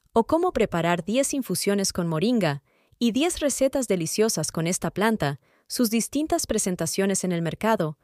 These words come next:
contraindicaciones y respuestas a preguntas comunes sobre este tema, te invitamos a visitar nuestro sitio web,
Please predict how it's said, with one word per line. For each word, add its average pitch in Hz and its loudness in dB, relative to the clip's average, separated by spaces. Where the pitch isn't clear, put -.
contraindicaciones 233 0
y 233 2
respuestas 269 0
a 220 -2
preguntas 226 0
comunes 208 0
sobre 160 0
este 202 -2
tema, 185 0
te 269 2
invitamos 262 2
a 285 0
visitar 226 0
nuestro 180 -2
sitio 196 0
web, 156 2